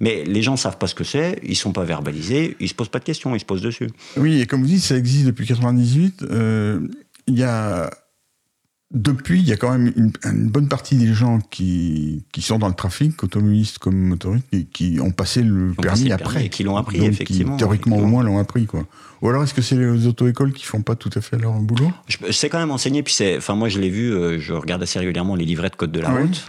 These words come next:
Speaker 1: pour le, l'apprentissage de la conduite, euh,
Speaker 2: C'est
Speaker 1: enfin,
Speaker 2: clairement
Speaker 1: l'apprentissage
Speaker 2: indiqué ?
Speaker 1: théorique, c'est indiqué. Il y a plusieurs
Speaker 2: Ouais.
Speaker 1: pages sur, euh, les mobilités actives, le, les aménagements cyclables, et cetera.
Speaker 2: Mhm.
Speaker 1: Donc, non, non, c'est, c'est enseigné, c'est appris, ils peuvent pas passer à côté, quoi.
Speaker 2: D'autant plus que, bon, c'est un certain nombre de, même de cyclistes ne le savent pas avec précision, mais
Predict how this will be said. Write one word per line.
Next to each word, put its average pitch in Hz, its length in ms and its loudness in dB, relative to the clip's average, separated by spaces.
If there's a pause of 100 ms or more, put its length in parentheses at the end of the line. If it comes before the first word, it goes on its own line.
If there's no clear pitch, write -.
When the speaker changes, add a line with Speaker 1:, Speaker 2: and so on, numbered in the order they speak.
Speaker 1:
pour 85 140 -6
le, 80 120 -4
l'apprentissage 80 460 -8
de 76 60 -6
la 78 60 -4
conduite, 107 440 -6 (140)
euh, 80 140 -8 (100)
Speaker 2:
C'est 120 80 -2
Speaker 1:
enfin, - 60 -6
Speaker 2:
clairement 127 240 0
Speaker 1:
l'apprentissage - 80 0
Speaker 2:
indiqué ? 123 120 -4
Speaker 1:
théorique, 180 180 -2
c'est - 280 -2
indiqué. 92 320 -4
Il 120 80 -2
y 85 40 -4
a - 40 -8
plusieurs 98 300 -2
Speaker 2:
Ouais. 104 40 0
Speaker 1:
pages 110 240 -2
sur, 92 220 -4
euh, 82 120 -4
les 82 100 -6
mobilités 87 400 -4
actives, 98 400 -6
le, 85 120 -6
les 80 160 -8
aménagements 80 440 -4
cyclables, 101 400 -8
et - 40 -10
cetera. 101 340 0
Speaker 2:
Mhm. - 60 -4
Speaker 1:
Donc, 87 160 -6
non, 120 100 -2
non, 110 120 -2
c'est, 85 320 -6 (360)
c'est - 180 -2
enseigné, 98 500 -2
c'est 87 180 -6
appris, 80 280 -6 (100)
ils 87 100 -2
peuvent - 160 -8
pas 98 140 -6
passer - 240 -10
à - 20 -12
côté, 143 240 -6
quoi. - 220 -12 (680)
Speaker 2:
D'autant 180 240 2
plus 226 220 2
que, 143 100 0
bon, 139 240 2
c'est 92 160 -4 (240)
un - 80 -12
certain - 300 -4
nombre 110 180 4
de, 92 140 2
même 107 260 2
de 95 80 2
cyclistes 104 440 0
ne 95 40 2
le 87 60 -2
savent - 240 -4
pas 107 100 -2
avec 98 160 -2
précision, 156 460 2
mais 104 240 4